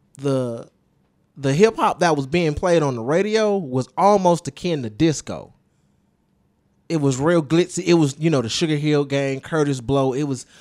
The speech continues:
it was almost, like, adjacent to disco. It was like rap over disco beats, basically, over a disco break. That was, that's what was going on on the radio. What was going on in the clubs was more of the sound like Run D M C. That's, um, it was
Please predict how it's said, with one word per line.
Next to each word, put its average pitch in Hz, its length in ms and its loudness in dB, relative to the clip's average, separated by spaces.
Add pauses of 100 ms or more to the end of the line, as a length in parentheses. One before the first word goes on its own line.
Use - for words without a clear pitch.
(160)
it 175 60 0
was 160 200 2
almost, 170 460 4
like, 151 180 -4
adjacent 131 560 0
to 123 60 -12
disco. 117 580 -2
It 143 60 0
was 147 100 -2
like 151 240 2
rap 147 340 0
over 151 160 6
disco 127 360 0
beats, - 280 -12
basically, 139 440 -2
over 127 260 0
a 120 80 -2
disco 120 380 0
break. 67 320 -14 (520)
That 185 180 4
was, 175 140 -6
that's 185 260 -2
what 180 120 0
was 143 120 -2
going 151 260 4
on 139 200 2
on 117 100 0
the 107 80 -4
radio. 120 340 2
What 143 240 4
was 139 140 0
going 160 320 4
on 143 220 0
in 117 100 -6
the 107 40 -10
clubs 196 560 0
was 131 200 -4
more 139 220 4
of 123 40 0
the 113 60 -8
sound 135 400 -4
like 123 160 -4
Run 139 240 -2
D 123 160 -2
M 110 80 -6
C. 113 320 -8 (760)
That's, 156 400 -2
um, 131 540 -2 (380)
it 147 140 -4
was 143 160 -2